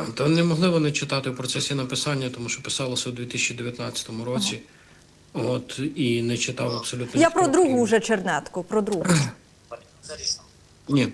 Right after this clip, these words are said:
Speaker 1: вона ж не писалася під час війни, вона написана у дві тисячі двадцятому році, так
Speaker 2: Ага.
Speaker 1: само.
Speaker 2: А
Speaker 1: Ну, не встиг-, не встигаю нічого писати, я можу вам розвернути камеру, показати, що тут робиться. Е, ми відгрібаємо, відгрібаємо по-серйозному.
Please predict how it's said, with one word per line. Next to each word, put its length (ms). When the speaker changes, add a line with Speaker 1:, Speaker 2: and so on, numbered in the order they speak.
Speaker 1:
вона 240
ж 80
не 60
писалася 520
під 160
час 200
війни, 180
вона 160
написана 440
у 40
дві 160
тисячі 240
двадцятому 520
році, 240
так 120
Speaker 2:
Ага. 100
Speaker 1:
само. 180
Speaker 2:
А 220
Speaker 1:
Ну, 80
не 320
встиг-, 400
не 140
встигаю 420
нічого 220
писати, 400
я 120
можу 220
вам 140
розвернути 480
камеру, 340
показати, 480
що 140
тут 200
робиться. 440
Е, 100
ми 160
відгрібаємо, 720
відгрібаємо 600
по-серйозному. 720